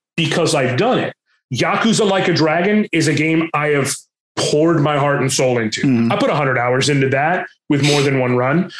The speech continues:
Speaker 1: Final Fantasy seven Remake, between regular mo-, run, hard mode run, getting into the D L C, I put a hundred hours into that, maxing all types of stuff, because I loved it. But I literally have to love it and go out of my way to do it. When you tell me in order to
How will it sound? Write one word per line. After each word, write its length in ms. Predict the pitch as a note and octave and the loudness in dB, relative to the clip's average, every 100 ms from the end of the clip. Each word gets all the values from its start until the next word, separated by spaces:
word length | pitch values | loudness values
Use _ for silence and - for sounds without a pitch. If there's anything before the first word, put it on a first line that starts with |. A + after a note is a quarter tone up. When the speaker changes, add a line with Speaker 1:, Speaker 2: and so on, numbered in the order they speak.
| - - | -12 -6
Speaker 1:
Final 200 | C3 C#3+ | -2 -2
Fantasy 300 | F3+ F3 E3 | 0 0 0
seven 280 | G3 F#3+ F#3+ | 0 0 0
Remake, 400 | A3 D3+ G2+ - _ _ _ _ | 0 -2 -4 -10 _ _ _ _
between 600 | D#3+ D#3 F#3 F#3+ F#3 E3 | -4 0 0 2 2 2
regular 480 | C3+ C#3+ D3 E3+ F3 | 0 0 0 2 2
mo-, 360 | F3 F3+ F#3 E3+ | 2 2 0 0
run, 580 | D#3+ F#3 F#3+ G3 G#3 G3+ E3+ | 0 0 0 0 0 -2 -2
hard 260 | D#3 D#3+ | 0 0
mode 180 | F3+ F#3 | 2 2
run, 320 | F#3 G3 G3 | 2 2 0
getting 280 | E3 D3 D#3 | 0 0 0
into 180 | D#3+ D#3 | 0 0
the 60 | |
D 80 | C#3+ | 2
L 60 | E3+ | 0
C, 260 | G3 F#3+ - - - | 0 -2 -6 -18 -8
I 120 | E3+ G3+ | -4 -2
put 140 | D4 | 0
a 40 | |
hundred 280 | F#3+ D#3+ C#3+ | 0 0 0
hours 300 | C3+ C3+ C3+ | 0 0 0
into 140 | C#3+ C3 | 0 0
that, 280 | C3+ F3 - | 0 -2 -2
maxing 400 | C3 C3+ D#3+ C#3 | -4 -2 -2 -2
all 80 | C#3 | 0
types 300 | D3 - C#3 | -2 -2 -2
of 60 | |
stuff, 300 | - E3 G#3+ - - _ | -2 -2 -2 -4 -12 _
because 180 | E3+ E3 | 0 0
I 60 | D#3+ | 2
loved 280 | G#3 G#3+ C#3+ | 0 0 -2
it. 180 | G2+ - - E3+ | -4 -10 -8 -4
But 80 | |
I 120 | F#3 A3+ | -2 0
literally 340 | F#3+ G#3 G3 | 2 2 2
have 140 | E3+ - | 0 0
to 60 | |
love 200 | C#3 D3 | 0 0
it 80 | E3+ | 0
and 80 | D3 | 0
go 120 | D3 | 0
out 100 | D3+ | 0
of 60 | D3+ | 0
my 100 | D3 | 0
way 160 | D3 | 0
to 100 | C#3+ | 0
do 200 | A#2+ D3 | 0 0
it. 140 | A#2 - - _ | 0 -4 -16 _
When 180 | - E3+ | -2 0
you 280 | E3+ A#3 C#4+ | 2 0 0
tell 260 | C4+ A#3+ A#3 | 0 0 0
me 420 | A#3+ A#3 A#3 - F#3+ | 0 0 -2 -2 -2
in 240 | F3+ D#3+ | 0 0
order 380 | F3+ G3 A3 A3 | 0 2 2 0
to 220 | - A3 | 0 0